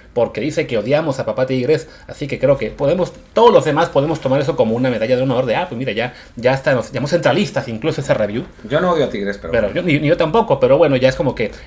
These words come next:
Speaker 1: si ya estamos en la órbita de los centralistas y todo, algo estamos haciendo bien. En fin, dejemos el review, también síganos en, en Telegram, en Desde el Bar Podcast, y ahora sí, vamos a darle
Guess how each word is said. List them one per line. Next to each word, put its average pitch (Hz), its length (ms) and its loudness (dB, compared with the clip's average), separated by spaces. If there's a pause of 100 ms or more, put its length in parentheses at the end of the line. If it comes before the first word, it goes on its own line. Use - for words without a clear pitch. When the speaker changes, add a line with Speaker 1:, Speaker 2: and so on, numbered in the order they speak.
Speaker 1:
si 135 280 -2
ya 180 240 6
estamos 165 420 2
en 127 120 0
la 131 100 4
órbita 156 380 6
de 117 100 0
los 110 160 -2
centralistas 127 560 -2
y 139 80 0
todo, 139 320 2
algo 143 180 0
estamos 120 260 -4
haciendo 101 260 -6
bien. 202 260 -2 (160)
En 196 180 0
fin, 104 140 -12 (380)
dejemos 139 260 0
el 123 80 -4
review, 233 260 4
también 135 320 0
síganos 123 220 -2
en, 131 80 -4
en 135 100 -8
Telegram, 190 300 -2
en 120 160 -10
Desde 107 120 0
el 110 40 -4
Bar 117 160 -2
Podcast, 185 400 2 (320)
y 120 80 2
ahora 135 160 6
sí, 156 180 -4
vamos 107 380 -4
a 101 60 -2
darle 107 340 -4